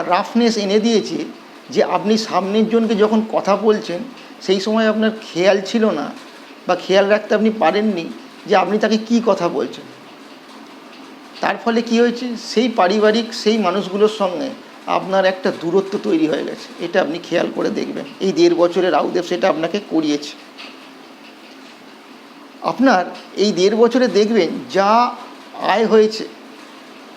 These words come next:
সেই আয়ের সাপেক্ষে আপনার ব্যয়ও ঠিক সেই পরিমাণই হয়েছে। অর্থাৎ আপনি এই দেড় বছরে কোনো সেভিংসের মুখ দেখতে পাননি, আপনার কোনো টাকা সেভিংস এই সময় হয়নি। আপনি যারা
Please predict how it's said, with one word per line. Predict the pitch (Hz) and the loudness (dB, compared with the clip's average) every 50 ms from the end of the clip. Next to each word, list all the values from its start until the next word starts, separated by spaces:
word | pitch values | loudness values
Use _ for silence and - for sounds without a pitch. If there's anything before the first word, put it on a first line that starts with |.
| - - - - - - - - - - - - - - | -20 -20 -20 -20 -20 -20 -20 -20 -20 -20 -20 -20 -20 -16
সেই | - - - 196 190 | -8 -4 0 2 2
আয়ের | 165 175 220 220 - | 2 2 0 -2 -2
সাপেক্ষে | - 220 220 233 233 240 - 247 226 - | -2 0 0 0 -2 0 0 0 0 0
আপনার | - 175 180 202 208 170 135 | -2 -2 0 0 0 0 2
ব্যয়ও | 175 180 185 208 214 | 2 4 4 4 4
ঠিক | 214 226 233 226 | 4 2 0 0
সেই | - - - 190 202 190 190 - - | -2 -2 0 0 0 -2 -6 -10 -6
পরিমাণই | - 208 196 214 214 220 214 208 | -2 0 2 2 4 4 2 2
হয়েছে। | 160 147 151 - - - - - - - - - - | 0 -2 -4 -6 -6 -10 -16 -18 -20 -20 -16 -12 -6
অর্থাৎ | - - 220 - | -2 0 2 2
আপনি | 175 165 160 190 220 220 180 - - | 2 2 2 2 2 0 0 0 -2
এই | - 185 185 | -2 0 2
দেড় | - 349 370 349 | 2 2 2 2
বছরে | - 247 214 - 226 214 214 | 2 0 0 2 2 2 2
কোনো | 214 214 196 208 | 0 0 -2 -2
সেভিংসের | 214 - - 196 180 175 214 220 214 214 226 196 175 | -2 0 0 0 2 2 2 2 2 4 2 2 2
মুখ | 170 165 190 196 165 | 2 0 0 0 0
দেখতে | - 165 165 - - - | 0 0 0 0 -2 -2
পাননি, | - 151 - - - - - - - - - - - - | -2 -2 -2 -4 -8 -10 -14 -16 -20 -20 -20 -20 -8 -4
আপনার | - 160 160 202 202 190 | -4 -2 0 0 0 0
কোনো | 202 196 208 202 | 0 -2 -2 0
টাকা | - 135 143 - 196 180 | 0 0 0 0 -2 -2
সেভিংস | - 180 185 202 208 240 226 - - - - - - | -2 -2 -2 0 0 0 -2 -4 -8 -14 -16 -12 -6
এই | - 185 175 | -2 -2 -2
সময় | - - 175 175 180 190 | -2 -2 0 0 0 0
হয়নি। | - - 185 175 180 196 - - - - - - - - - - - - - - - - - - - - - - - - - - - - - - - - - - - - - - - - - - - - - - - | 0 0 0 0 0 0 -4 -6 -10 -12 -16 -20 -20 -20 -20 -20 -20 -20 -20 -20 -20 -20 -20 -20 -20 -20 -20 -20 -20 -20 -20 -20 -20 -20 -20 -20 -20 -20 -20 -20 -20 -20 -20 -20 -20 -20 -20 -20 -20 -20 -20 -10 -6
আপনি | 170 175 214 254 247 220 - - - - - - - - - - - - - - - - 196 147 | -2 0 2 2 0 0 -4 -10 -16 -20 -20 -20 -20 -20 -20 -20 -20 -20 -20 -18 -14 -12 -4 0
যারা | 180 208 214 220 208 | 2 4 4 4 4